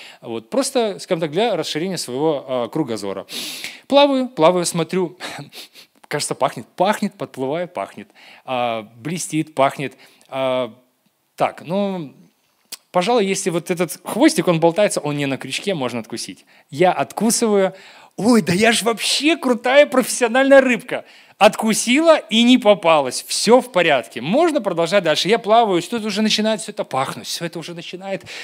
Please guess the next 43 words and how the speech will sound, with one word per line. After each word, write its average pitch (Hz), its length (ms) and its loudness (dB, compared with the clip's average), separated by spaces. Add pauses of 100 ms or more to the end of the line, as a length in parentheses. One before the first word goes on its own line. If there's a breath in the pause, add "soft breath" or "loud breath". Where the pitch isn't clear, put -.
(160 loud breath)
мутиться, 190 580 -6
все - 180 -8
так - 200 -8
классно. 175 600 -2
И 165 180 -8
вообще, 202 440 -4 (440 loud breath)
э, 156 180 -8 (360)
раз 156 220 -4
я 143 60 -12
такая - 160 -16
профессиональная, 180 480 -8
почему 127 220 -12
я 156 60 -6
не 170 40 -4
могу 180 160 -4
укусить 185 340 -8
еще 196 240 -2
раз? 104 200 -16
Я 131 100 -6
кусаю 170 320 -2
еще 196 260 -2
раз, 277 160 -2
меня 175 260 -2
вытягивает, 208 600 -4
и 160 60 -4
я 165 120 0
попалась. 170 720 -4 (460 loud breath)
Вот 131 140 -10
так 233 160 -2
работает 185 400 -6
искушение, 180 460 -8
так - 180 -12
работает 135 360 -10
страх, 131 360 -8
так 113 180 -14
работает 131 440 -8
стыд, - 380 -10
так 123 160 -10
работает 131 420 -12
вина, 135 220 -12
так - 160 -16
работает 131 380 -12
все. - 420 -10